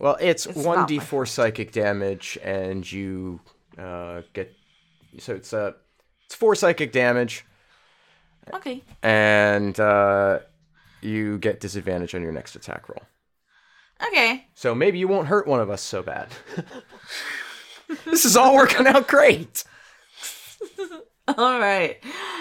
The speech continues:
Speaker 2: Um, so
Speaker 1: So, so, um, uh, Vereen is, is, uh, laying down some threatening heal, you know, and now your time has come and the moment of your demise is upon you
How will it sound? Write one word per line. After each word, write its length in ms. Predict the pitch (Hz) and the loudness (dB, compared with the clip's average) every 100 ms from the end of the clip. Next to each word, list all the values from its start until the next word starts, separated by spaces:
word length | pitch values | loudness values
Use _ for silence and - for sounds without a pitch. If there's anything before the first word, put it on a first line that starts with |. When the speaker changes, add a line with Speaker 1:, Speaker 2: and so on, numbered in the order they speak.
| 262 - | -12 4
Speaker 2:
Um, 640 | 233 233 233 220 220 214 - | 6 8 8 6 4 -6 -12
so 840 | 220 - 277 247 240 233 226 226 | -10 -2 4 6 6 4 2 -2
Speaker 1:
So, 340 | 220 185 160 - _ - | 2 6 6 2 _ -4
so, 400 | - 185 160 156 | 6 8 10 10
um, 520 | 147 143 139 135 131 - _ _ _ _ _ _ _ _ - | 10 10 8 6 0 -8 _ _ _ _ _ _ _ _ -2
uh, 300 | 139 127 120 | 2 4 4
Vereen 540 | 120 156 156 156 151 131 | 2 2 4 4 2 2
is, 520 | 131 120 117 - - - 117 | 2 2 -2 -6 -10 -12 -4
is, 380 | 123 113 - | -2 -2 -4
uh, 320 | 113 98 95 98 _ _ _ _ _ _ _ _ _ _ _ _ _ _ _ _ _ 147 | 0 0 0 -4 _ _ _ _ _ _ _ _ _ _ _ _ _ _ _ _ _ -8
laying 520 | 151 151 165 156 143 | 0 6 8 8 6
down 440 | 139 135 135 131 | 6 6 6 4
some 340 | 117 - 127 113 | 2 2 2 2
threatening 840 | 117 - 143 139 151 131 123 120 | -4 0 4 4 4 4 4 2
heal, 840 | 113 - 135 127 123 117 113 110 110 | -2 -4 0 4 6 6 4 2 2
you 160 | 117 | 2
know, 380 | 110 107 104 104 | 6 6 6 6
and 180 | 107 113 | 4 4
now 220 | 110 110 | 6 4
your 180 | 107 107 | 2 -2
time 380 | - 110 104 104 | 0 4 4 4
has 180 | 98 | 0
come 480 | - - 107 104 101 | -2 2 4 4 0
and 340 | 98 98 98 - | -6 -6 -8 -6
the 100 | 117 | 0
moment 380 | 113 117 110 107 | 4 4 4 0
of 180 | 98 98 | -2 -2
your 120 | 110 | 0
demise 560 | 117 107 104 104 101 98 | 2 2 2 2 0 -2
is 120 | - | -4
upon 460 | - - 110 101 | -4 2 4 4
you 400 | 98 98 101 98 | 0 -2 -2 -6